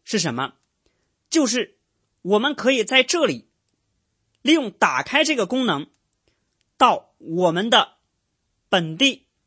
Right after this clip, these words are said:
文件夹当中来浏览到一个音频或者视频文件来进行播放。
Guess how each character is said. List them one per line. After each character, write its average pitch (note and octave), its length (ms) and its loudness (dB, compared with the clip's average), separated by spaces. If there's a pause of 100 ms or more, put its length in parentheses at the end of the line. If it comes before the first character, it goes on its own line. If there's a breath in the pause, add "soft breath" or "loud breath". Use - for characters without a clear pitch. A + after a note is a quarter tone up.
文 F3 160 -4
件 A3 140 -2
夹 G3+ 140 -2
当 G3 160 0
中 G3 220 -4 (520)
来 F3+ 380 0
浏 F3+ 360 -2
览 E3 240 0 (1300)
到 F3 200 2
一 D3+ 140 -8
个 F3+ 220 -2
音 C4 180 -4
频 D#3+ 280 -8
或 - 160 -6
者 D3+ 80 -4
视 D#4 240 -2
频 E3 160 -6
文 B2+ 120 -8
件 D#3+ 240 -8 (280)
来 C3 120 -8
进 D3+ 140 -8
行 E3 100 -8
播 A#3+ 160 -2
放。 - 200 -10